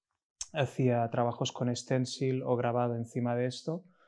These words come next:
con lo cual l-, el negro era tinta, el blanco era trama offset.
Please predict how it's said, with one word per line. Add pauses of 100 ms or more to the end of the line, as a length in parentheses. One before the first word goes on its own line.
(220)
con
lo
cual
l-,
el
negro
era
tinta,
el
blanco
era
trama
offset.